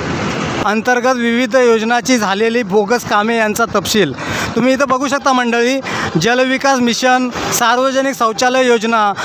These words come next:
अहिल्यादेवी सिंचन विहीर योजना डीपीपीडी मार्फत, त्यानंतर बोगस पानंद रस्ते योजना शासन स्तरावर गावामध्ये मंजूर झालेल्या आहेत. त्याच्यानंतर तुम्ही इथं पण बघू शकता, दलित वस्ती सुधार योजना,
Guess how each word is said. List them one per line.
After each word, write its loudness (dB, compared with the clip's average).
अहिल्यादेवी 2
सिंचन 0
विहीर 2
योजना 4
डीपीपीडी 2
मार्फत, 0
त्यानंतर 2
बोगस 2
पानंद 2
रस्ते 2
योजना 2
शासन 0
स्तरावर 2
गावामध्ये 2
मंजूर 2
झालेल्या 2
आहेत. 0
त्याच्यानंतर 4
तुम्ही 4
इथं 2
पण 2
बघू 2
शकता, 2
दलित 2
वस्ती 2
सुधार 2
योजना, 2